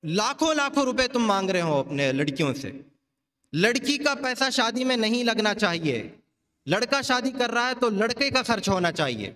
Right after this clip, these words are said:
ये जो, ये जो लानत जो इंसान पर, जो उम्मत पर आजकल आ पड़ी है, ये गैरों का जो है तरीका हमने लिया हुआ है, जहेज या दहेज जो भी इसे बोलते हैं, ये हमने कर दिया, जिसकी वजह से लड़कियां शादी नहीं कर पा रही, लड़के शादी नहीं कर पा रहे।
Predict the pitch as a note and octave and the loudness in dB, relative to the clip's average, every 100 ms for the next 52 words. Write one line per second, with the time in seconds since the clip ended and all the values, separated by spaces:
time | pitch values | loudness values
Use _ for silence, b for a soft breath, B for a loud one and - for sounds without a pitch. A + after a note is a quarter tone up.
0 | _ _ _ _ _ C#3 F#3+ A#3+ B3+ G#3 | _ _ _ _ _ 0 2 2 2 0
1 | - - - _ C#3+ F#3 G3+ - - _ | -4 -10 -20 _ 0 2 0 -2 -16 _
2 | _ C#3+ D3 F#3 B3+ D4 C4+ B3+ A3+ - | _ -4 0 0 2 0 2 0 0 0
3 | A3 A3 G#3+ E3+ F#3 F3+ G#3 A3 G#3+ G3+ | 0 0 -2 0 0 2 2 2 0 0
4 | F#3+ - F#3+ D#3+ F3+ G3 F3+ F3 C#3+ A#2 | 0 0 -2 2 0 2 -2 0 0 -2
5 | C#3+ - - - G#3 F#3+ G#3+ C4+ C#4+ B3+ | -6 -16 -20 -2 0 2 0 0 0 0
6 | A3+ A3 G#3+ A3 F#3+ F#3 F3 D#3+ D3 C#3 | 2 0 0 0 0 0 0 0 2 0
7 | C#3 E3 E3+ G3+ F3 D#3+ E3 E3+ F3+ G#3 | 0 0 0 0 0 0 0 0 0 0
8 | G#3 F3+ C#3+ D#3 D#3+ F#3+ B2 F2 - _ | 0 0 0 0 0 -2 -4 -8 -16 _
9 | _ _ _ - A3+ A3+ A3+ A3+ A3 F#3+ | _ _ _ -2 0 2 0 0 -2 -2
10 | A3+ G#3+ G3 - G3+ F#3+ F#3 F3 C3+ C3 | -2 -2 -4 0 2 0 0 0 0 -4
11 | - D3 E3+ G3 - E3+ E3+ A3 G#3+ G3 | -4 -2 0 -2 2 0 2 -2 0 -2
12 | F#3 D#3+ E3 - _ _ _ _ _ - | 0 -2 -4 -14 _ _ _ _ _ -2
13 | E3 - G#3+ G#3 F#3+ G3 G3 F3 F3+ D3+ | 0 2 0 2 2 0 2 0 0 0
14 | C#3+ | 0